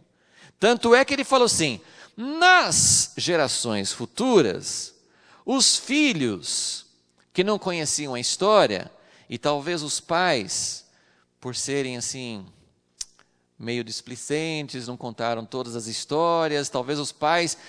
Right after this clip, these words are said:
não contaram essa história. E daí o filho ia ver doze pedras.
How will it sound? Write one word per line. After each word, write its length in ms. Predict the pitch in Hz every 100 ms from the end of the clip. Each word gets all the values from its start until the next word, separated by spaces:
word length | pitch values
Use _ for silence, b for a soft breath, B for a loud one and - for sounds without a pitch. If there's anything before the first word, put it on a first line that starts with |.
| B
não 200 | 147 180
contaram 760 | - 220 202 208 240 247 180 143
essa 200 | 123 117
história. 460 | - - 95 95
E 120 | 202 240
daí 520 | 233 226 254 269 330 b b b _ -
o 140 | 240
filho 500 | - - 254 269 269
ia 180 | 247 247
ver 340 | 147 208 254 B B
doze 640 | 131 160 285 330 320 254
pedras. 1160 | - 240 240 220 131 113 92 - - - -